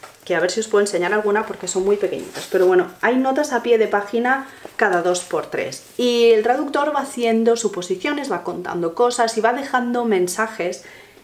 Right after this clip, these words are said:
La identidad de este traductor también es algo que entra en juego y con lo que vais a tener que especular también un poquito.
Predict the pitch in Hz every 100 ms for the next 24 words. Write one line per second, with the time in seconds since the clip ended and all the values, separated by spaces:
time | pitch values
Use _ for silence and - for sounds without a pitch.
0 | - 214 240 320 311 277 262 233 208 202
1 | 185 190 202 226 233 226 196 180 180 214
2 | 277 277 220 196 202 214 220 220 196 196
3 | 214 233 233 - 180 - - 214 220 214
4 | 180 - 185 190 254 - 233 202 196 -
5 | 196 185 185 175 175 180 233 202 208 208
6 | 196 - 180 170 170 180 196 175 165 175
7 | - 196 180 - - -